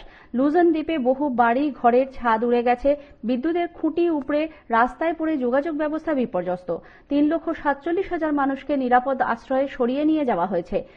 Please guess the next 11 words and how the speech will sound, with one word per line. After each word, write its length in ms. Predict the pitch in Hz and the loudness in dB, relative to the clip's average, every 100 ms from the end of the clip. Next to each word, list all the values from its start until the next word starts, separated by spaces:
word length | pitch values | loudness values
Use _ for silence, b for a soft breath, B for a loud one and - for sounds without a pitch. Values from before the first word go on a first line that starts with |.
| B - | B 0
ত্রাণ 240 | 240 233 262 | 2 2 0
শিবিরে 340 | 311 294 302 | -4 -2 -2
করোনা 380 | 294 233 254 294 294 | -2 0 0 2 -2
আক্রান্ত 340 | 294 285 277 | 0 -2 0
রোগীদের 460 | 277 240 240 262 285 285 B - | 2 0 2 2 2 0 B -2
আইসোলেশনে 680 | 208 247 359 330 320 311 269 | 0 2 0 -2 0 0 2
রাখা 280 | 185 - | 2 -2
হয়েছে। 380 | 196 196 190 196 156 - _ _ _ b b b b - | -2 -2 -2 -6 -6 -12 _ _ _ b b b b -4
তুরস্কের 540 | 320 311 403 - - 427 | 2 4 2 0 0 0
ভূমিকম্প 500 | - 339 339 320 302 302 | 4 4 4 2 0 0
বিধ্বস্ত 460 | 262 220 262 262 | -2 -2 -4 0